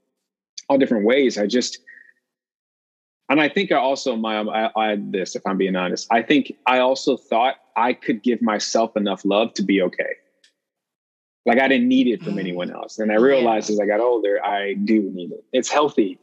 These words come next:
Speaker 1: to, to want and to need it. So, um, all that to say, I do believe it's a gift. Um, I don't think it's, it's an entitlement thing, because if it is, then it's gonna be with the wrong intention.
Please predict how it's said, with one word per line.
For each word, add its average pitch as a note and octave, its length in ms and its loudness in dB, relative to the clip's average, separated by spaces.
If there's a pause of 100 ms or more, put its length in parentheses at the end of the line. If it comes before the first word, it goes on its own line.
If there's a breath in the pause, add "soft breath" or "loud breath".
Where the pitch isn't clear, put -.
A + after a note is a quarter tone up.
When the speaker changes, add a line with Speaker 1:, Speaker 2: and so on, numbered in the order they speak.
Speaker 1:
to, A2 420 2
to A2+ 180 0
want G2 280 -2
and F#2 140 -6
to G2 100 -6
need F2+ 220 -6
it. G#2 160 -12
So, G#2 400 2
um, G2+ 360 0 (600)
all D#3 180 2
that D#3+ 180 0
to B2+ 80 -8
say, G#2+ 460 -4 (420 soft breath)
I B2 80 2
do B2 200 2
believe C#3+ 300 2
it's A#2+ 120 -4
a B2+ 60 0
gift. G#2+ 500 -4 (200)
Um, G2 400 -4
I G#2+ 60 0
don't A2+ 400 -2
think A2+ 220 0
it's, - 260 -4
it's G#2 200 -6
an G#2 60 -4
entitlement G#2+ 640 0
thing, A#2+ 200 2
because A2+ 240 0
if G#2 120 -2
it A2 80 2
is, A#2+ 260 2
then G#2 120 0
it's - 120 -6
gonna G#2 160 0
be G2 100 0
with F#2+ 80 -2
the F#2+ 80 -2
wrong F#2 220 -2
intention. G#2 520 -4